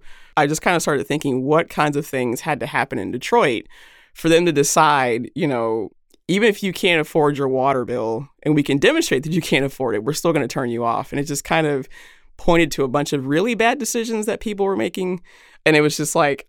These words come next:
I feel like we could do something about that. So my co-founder and I, Christy Tillman, built the website to find people because it just, it kinda came down to, like, you know, if you think about it, most people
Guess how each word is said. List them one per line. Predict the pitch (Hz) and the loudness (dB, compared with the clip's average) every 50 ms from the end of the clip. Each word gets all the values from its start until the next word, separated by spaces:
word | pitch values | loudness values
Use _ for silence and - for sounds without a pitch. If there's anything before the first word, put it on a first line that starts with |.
| _ _ _ | _ _ _
I | 143 143 143 147 147 147 151 147 147 147 143 143 151 | 4 6 6 6 6 4 4 2 2 0 0 -2 -2
feel | - - - 143 139 143 | -6 -6 -4 -2 -2 0
like | 135 117 107 92 131 - - - - _ _ _ _ - | 0 -2 -2 -4 -4 -6 -10 -14 -20 _ _ _ _ -16
we | - - 143 139 139 143 143 | -12 -10 -6 -4 -2 -2 -2
could | 147 - 180 143 | -4 -6 -4 -2
do | 147 156 | -2 -2
something | 151 - 156 131 - 117 | 0 -2 -4 -4 -6 -8
about | 101 - 113 92 92 - | -6 -6 -6 -6 -6 -6
that. | - 98 92 - - _ | -6 -6 -6 -8 -10 _
So | - - 160 151 143 135 127 123 - - - - - _ _ - | -6 -4 -2 0 0 0 -2 -4 -6 -10 -16 -20 -20 _ _ -4
my | 151 151 | -2 -2
co-founder | 147 - 226 247 - 240 196 160 151 | 2 2 2 2 4 2 2 2 2
and | 139 | 2
I, | 131 135 | 0 0
Christy | 139 - 165 151 - 170 156 | -2 -2 -4 -4 -4 -4 -4
Tillman, | - - 156 151 143 143 143 139 135 135 143 143 156 | 0 0 2 2 2 0 0 -2 -2 -4 -6 -6 0
built | 156 147 143 143 143 143 - - - - - - - - _ - | 2 2 2 2 2 0 -2 -6 -8 -8 -12 -16 -20 -20 _ -2
the | 147 139 | 0 2
website | 135 143 147 151 147 - - 139 95 - | 2 2 2 2 0 0 -2 -2 -2 -4
to | - 147 | -6 -10
find | - - 135 123 135 143 | -6 -4 -2 -2 -2 -2
people | - - 135 - - 135 131 | -4 -6 -8 -8 -6 -6 -6
because | 127 147 - 143 139 | -6 -6 -4 -4 -4
it | 135 | 0
just, | 143 156 147 - - - - - - - - - - | 0 0 0 0 -4 -12 -20 -20 -20 -20 -10 -4 -2
it | 180 | 2
kinda | 175 226 240 262 262 | 4 4 4 4 2
came | 269 262 226 | 2 2 4
down | 196 196 185 175 | 4 4 4 4
to, | 165 | 4
like, | 156 147 139 143 - | 2 2 0 0 0
you | 151 | -2
know, | 151 | -2
if | 143 - 156 | -2 -2 -4
you | 165 | -2
think | - 165 160 - | 0 0 0 0
about | 147 139 123 123 | -2 -2 0 0
it, | 123 127 - | 0 0 2
most | 127 156 170 170 - | 2 2 2 2 0
people | - 175 175 175 180 160 143 143 143 139 139 | -2 -4 -2 0 0 0 2 2 0 -2 -2